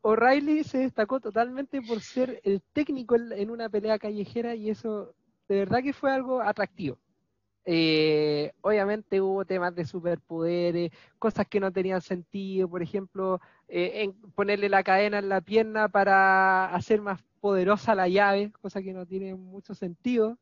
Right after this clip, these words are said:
Eh, hubo otras cosas estilo Matrix, por ejemplo, la, la entrada del, del takeover estaba hecho con un suelo hecho de reja,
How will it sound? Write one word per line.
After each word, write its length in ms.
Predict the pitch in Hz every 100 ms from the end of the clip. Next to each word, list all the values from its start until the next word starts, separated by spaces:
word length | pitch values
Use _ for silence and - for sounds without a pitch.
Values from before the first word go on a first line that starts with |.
| _
Eh, 920 | 202 175 175 175 175 175 170 170 170 - _ _ - - - _ _ _ _ _ _
hubo 320 | 240 240 240
otras 220 | 240 233
cosas 320 | 220 247 254 226
estilo 380 | 208 247 240
Matrix, 440 | 226 240 262 233 -
por 160 | -
ejemplo, 560 | 208 - 233 - 240 233
la, 300 | 226 196 151
la 200 | 175 185
entrada 640 | 180 - 202 214 226 226
del, 800 | 226 220 214 214 208 202 202 196 190
del 160 | 190
takeover 580 | - 190 - 220 226 220
estaba 400 | 214 - 220 220
hecho 220 | 214 240
con 160 | 208 208
un 100 | 202
suelo 380 | - - 220 220
hecho 220 | - 226
de 140 | 202
reja, 520 | 175 208 254 - 226